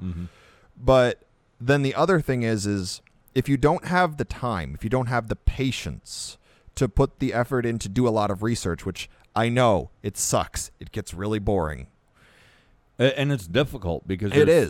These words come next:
Speaker 2: is, because you
Speaker 1: there's
Speaker 2: have
Speaker 1: so
Speaker 2: to
Speaker 1: many
Speaker 2: argue.
Speaker 1: traps put in the way.
Speaker 2: You have to argue. It's like the Raiders of the Lost Ark, but mental.
Speaker 1: It's like crossing a minefield.
Speaker 2: Yes, precisely. Without the minesweeper.
Speaker 1: Yeah, without the <laughs> minesweeper.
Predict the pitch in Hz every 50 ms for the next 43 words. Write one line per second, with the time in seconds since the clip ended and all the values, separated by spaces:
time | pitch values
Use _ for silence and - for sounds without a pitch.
0 | - - - - 113 - 131 127 131 135 135 143 147 147 151 143 139 127 131 156
1 | 165 139 110 104 - 120 123 131 131 - - - - - - - - 117 120 107
2 | - - 110 107 104 98 95 90 87 104 110 101 78 - - - - 127 135 139
3 | 127 - - - - - 113 135 156 160 120 104 101 95 120 123 - 175 165 151
4 | - - 131 139 131 117 127 139 151 147 151 147 127 131 120 120 113 110 113 110
5 | 107 - - 123 123 117 101 - - - 92 90 104 110 117 117 - - 78 58
6 | - - - - 143 139 - - - 139 135 - - - 98 87 85 85 90 98
7 | 92 85 - - 67 60 - _ _ _ - 123 135 120 85 - - - - -
8 | _ _ _ - 127 - - 147 147 - - - 87 76 - _ - 139 127 -
9 | 107 147 151 - - 131 123 117 117 123 123 113 - - 104 85 - - - -
10 | - _ _ _ _ _ - 113 107 92 95 113 - - 110 110 - - 104 104
11 | 95 87 117 107 - - 110 104 90 - - 69